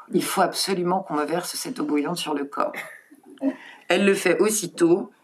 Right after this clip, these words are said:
Évidemment, elle meurt. Et là, on pourrait se dire, « Bon, bah voilà, c'est, c'est, elle a réglé ses comptes. » Mais on les a réglés, on a réglé,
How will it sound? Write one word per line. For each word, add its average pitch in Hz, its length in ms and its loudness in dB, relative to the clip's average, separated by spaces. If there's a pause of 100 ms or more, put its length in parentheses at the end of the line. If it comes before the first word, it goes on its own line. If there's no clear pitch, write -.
(180)
Évidemment, 180 440 4
elle 151 160 2
meurt. 143 420 0 (320)
Et - 60 4
là, 202 160 6
on 226 40 0
pourrait 202 220 2
se 190 60 2
dire, « 214 140 4
Bon, 233 100 4
bah 202 160 0
voilà, 196 260 4 (280)
c'est, 185 360 4
c'est, 170 400 4 (460)
elle 180 120 4
a 190 60 6
réglé 220 340 4
ses 208 220 2
comptes. » 165 320 2 (1120)
Mais 208 200 4
on 202 100 4
les 208 180 4
a 226 60 6
réglés, 196 440 4
on 190 180 4
a 185 100 6
réglé, 185 540 4